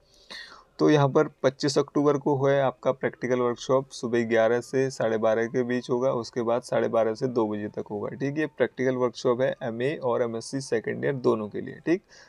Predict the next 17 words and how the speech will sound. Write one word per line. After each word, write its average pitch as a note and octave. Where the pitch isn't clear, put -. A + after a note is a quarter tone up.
सब्जेक्ट C3+
एक C3+
ही C#3+
है, E3
इसलिए C3
वो C#3
एक B2
साथ B2+
क्या C3
कर B2
रहे B2+
हैं, E3+
प्रैक्टिकल B2+
वर्कशॉप B2+
कर -
रहे G2
हैं। A#2